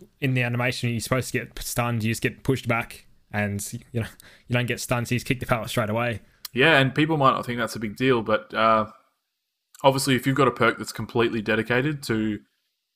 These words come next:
Speaker 2: stunning the killer and you're not getting the result out of that, that kinda ruins that for you. Uh, also,
Speaker 1: Yeah, like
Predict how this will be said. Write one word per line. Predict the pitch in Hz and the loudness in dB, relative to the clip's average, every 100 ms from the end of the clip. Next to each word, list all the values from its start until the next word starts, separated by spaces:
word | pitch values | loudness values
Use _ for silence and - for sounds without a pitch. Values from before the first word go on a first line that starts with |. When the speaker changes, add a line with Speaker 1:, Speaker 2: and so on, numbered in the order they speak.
| _ | _
Speaker 2:
stunning | - 120 117 | 0 2 2
the | 110 | 0
killer | - 123 190 - _ _ 123 | 0 0 0 -2 _ _ 0
and | 113 110 110 | 0 0 -2
you're | 113 | -2
not | - | 0
getting | 113 110 | -2 -2
the | 110 110 107 110 107 107 _ _ | -2 0 0 -2 -4 -8 _ _
result | 139 127 - 127 123 | -2 0 4 2 4
out | 120 | 4
of | 117 | 4
that, | 143 185 - _ _ | 2 0 -6 _ _
that | 120 - | 2 4
kinda | 127 110 | 2 2
ruins | 107 113 107 | -2 -4 -6
that | 104 123 - | -2 -4 -2
for | 135 | -6
you. | 170 202 - _ _ _ _ | -4 -8 -14 _ _ _ _
Uh, | 110 104 107 | -2 0 0
also, | - 135 135 127 120 | 0 0 4 6 6
Speaker 1:
Yeah, | 143 131 104 | 4 -2 -6
like | - - | -10 -12